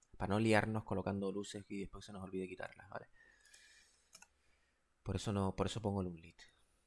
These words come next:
Y lo colocamos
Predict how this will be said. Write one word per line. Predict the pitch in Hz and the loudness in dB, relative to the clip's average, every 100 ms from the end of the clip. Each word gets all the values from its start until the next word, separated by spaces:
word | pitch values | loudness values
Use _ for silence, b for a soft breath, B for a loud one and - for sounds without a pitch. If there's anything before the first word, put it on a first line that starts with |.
| _ _ - _ | _ _ -20 _
Y | 110 113 104 113 - - - - _ _ _ _ _ _ _ _ _ _ _ _ _ _ - | -4 0 0 -2 -6 -12 -20 -20 _ _ _ _ _ _ _ _ _ _ _ _ _ _ -6
lo | 101 98 | -4 -2
colocamos | 98 98 95 98 - 98 - - - - - - - - - - | -4 -6 -6 -6 -6 -8 -12 -16 -18 -20 -20 -20 -20 -20 -20 -20